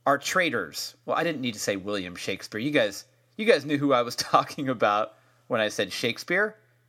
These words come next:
You weren't thinking, "Oh, is he referring to Corbin Shakespeare?" All right, let's just go with Shakespeare. Shakespeare once wrote, "Our doubts are traitors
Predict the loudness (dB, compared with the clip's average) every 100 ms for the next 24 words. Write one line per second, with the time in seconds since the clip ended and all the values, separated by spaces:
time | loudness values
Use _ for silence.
0 | _ 0 2 2 2 0 2 0 -2 -10
1 | _ _ 4 6 4 0 0 2 4 2
2 | 0 0 0 -4 -10 -6 0 2 4 4
3 | 2 -6 _ _ -10 2 2 2 -2 4
4 | 4 2 _ -20 -18 2 4 6 4 2
5 | 2 -6 _ _ -2 0 2 2 2 2
6 | 0 0 -2 0 0 -2 _ _ 4 4
7 | 6 4 4 4 2 4 4 4 -4 _
8 | 2 6 6 2 2 4 4 0 -4 -6
9 | -8 _ 4 4 4 2 2 2 -2 -4
10 | -8